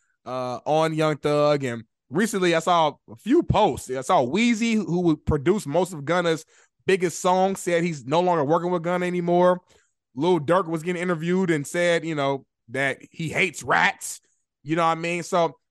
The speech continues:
it kinda brought to my mind, Bolo, just, like, the word snitch and just the, how big of, of, of, I guess, snitching has become and has always been within our culture. And I guess my question for you is, Bolo, just, just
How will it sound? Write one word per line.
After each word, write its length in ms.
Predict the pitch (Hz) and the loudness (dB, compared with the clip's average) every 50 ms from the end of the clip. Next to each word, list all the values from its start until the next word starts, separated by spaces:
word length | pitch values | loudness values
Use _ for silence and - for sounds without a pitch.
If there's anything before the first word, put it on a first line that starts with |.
| _ _ _ _ | _ _ _ _
it 140 | 214 - 330 | -6 -4 -2
kinda 200 | 359 339 277 196 | -2 -2 0 0
brought 280 | 170 185 214 214 196 | 2 4 2 2 2
to 100 | - 175 | 0 -6
my 180 | 151 165 196 220 | -2 0 0 0
mind, 340 | 202 180 175 170 165 160 151 | 0 0 0 0 0 0 0
Bolo, 220 | 160 160 160 160 | 0 0 0 0
just, 280 | 156 151 175 170 147 - | 0 0 -4 -6 -4 -4
like, 200 | 156 156 147 127 | -4 -4 -4 -4
the 80 | 131 143 | -6 -6
word 440 | 127 139 160 170 170 165 143 - - | -2 2 2 2 2 2 0 -8 -14
snitch 640 | - - - 143 156 160 127 98 - - - - 95 | -20 -14 -10 -6 -4 -4 -4 -6 -12 -20 -20 -14 -12
and 100 | 127 139 | -8 -6
just 220 | 151 170 147 - | -6 -6 -8 -6
the, 280 | - 147 135 131 120 - _ _ _ _ _ _ _ _ _ _ _ _ _ - - - | -6 -6 -4 -4 -6 -8 _ _ _ _ _ _ _ _ _ _ _ _ _ -20 -18 -16
how 260 | - 151 196 233 233 | -6 0 2 2 2
big 500 | 165 143 123 139 170 202 208 208 202 - _ | 0 -2 -2 0 2 4 4 4 2 0 _
of, 300 | - 165 175 165 156 139 _ | -2 -2 0 0 -2 -4 _
of, 300 | - 156 160 151 139 131 _ | -2 -2 -2 -2 -2 -6 _
of, 280 | - 147 156 147 135 110 - 80 69 _ _ _ _ _ _ _ _ - 139 - | -6 -4 -4 -4 -6 -10 -20 _ _ _ _ _ _ _ _ _ _ -14 -12 -10
I 60 | 143 | -8
guess, 200 | 156 160 156 - | -8 -8 -8 -8
snitching 280 | - 170 196 202 - 185 | -4 -4 -4 -2 -2 -4
has 160 | 156 160 160 | -4 -4 -4
become 520 | 135 127 120 - - 170 180 180 180 170 160 | -4 -8 -12 -8 -6 -4 -2 -2 -2 -2 -2
and 160 | 143 131 120 | -6 -6 -6
has 140 | 135 143 131 | -6 -4 0
always 380 | 147 165 190 185 156 139 123 | 2 2 2 2 0 -2 -4
been 380 | 127 160 175 180 160 147 139 131 _ _ _ _ _ _ - | -4 -2 -2 0 -2 -2 -4 -8 _ _ _ _ _ _ -10
within 300 | 131 - 131 160 156 151 | -10 -8 -6 -6 -4 -2
our 180 | 143 139 131 | 0 -2 -2
culture. 600 | 117 - - 151 151 143 - - 113 101 98 107 _ _ _ _ _ _ _ _ _ _ - | -2 -4 -4 -2 -2 -2 -4 -8 -14 -14 -16 -18 _ _ _ _ _ _ _ _ _ _ -4
And 280 | 156 165 160 151 151 | -2 0 0 0 0
I 60 | 160 | -2
guess 120 | 202 247 330 | -2 -2 -4
my 140 | 294 320 349 | -4 -6 -4
question 260 | - 240 226 196 196 | -2 -2 -2 -2 -4
for 120 | - 180 | -4 -4
you 320 | 160 156 180 220 226 202 175 | -4 -2 -2 -2 0 0 0
is, 160 | 175 170 147 | 0 -2 -2
Bolo, 300 | 139 160 160 165 160 151 | -2 -2 0 0 0 0
just, 280 | 143 196 196 190 - | 0 -2 -4 -4 -6
just 220 | 147 165 233 220 | -14 -14 -14 -14